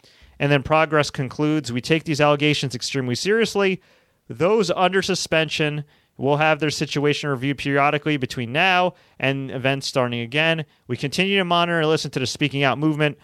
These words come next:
so that we can take appropriate action where necessary." Now, before I go any further, I know some people are gonna say, "Well,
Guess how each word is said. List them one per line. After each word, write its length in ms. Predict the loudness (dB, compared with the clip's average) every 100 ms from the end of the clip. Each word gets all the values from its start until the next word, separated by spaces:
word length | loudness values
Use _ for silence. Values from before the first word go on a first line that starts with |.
| _
so 140 | -2 0
that 80 |
we 80 | 0
can 100 | -2
take 160 | -4 -6
appropriate 560 | -2 -2 0 0 0
action 440 | 0 -2 -2 -6 0
where 180 | 0 0
necessary." 640 | -2 -4 -8 -8 -8 -12 -20 -20 _ _ _ _ _ _ _ _ _ _ _
Now, 180 | 0 0
before 300 | 0 2 2
I 80 | 4
go 140 | 2
any 80 | 2
further, 500 | 2 2 2 -2 -6 _ _ _ _ _ _ _ _ _ _
I 60 | 0
know 120 | 2
some 140 | 2
people 220 | -2 0 2
are 40 |
gonna 120 | 0
say, 240 | 2 2 4
"Well, 320 | 2 -2